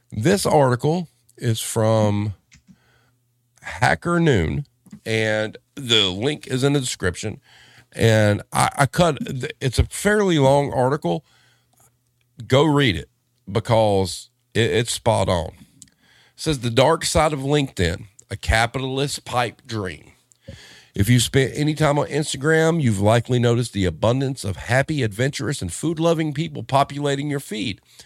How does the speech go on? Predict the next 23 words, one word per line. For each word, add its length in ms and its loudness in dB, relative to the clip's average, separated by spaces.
A 60 -8
few 220 -4
weeks 240 -4
on 100 2
the 60 -4
website, 640 -2
website 640 -2
will 140 -8
make 180 -4
it 120 -16
clear 280 -2
that 140 -6
everybody 320 -2
seems 240 -6
to 60 -14
be 100 -10
leading 340 -4
a 60 -4
fun 260 -2
life 300 -2
except 340 -2
for 140 -10
you. 260 0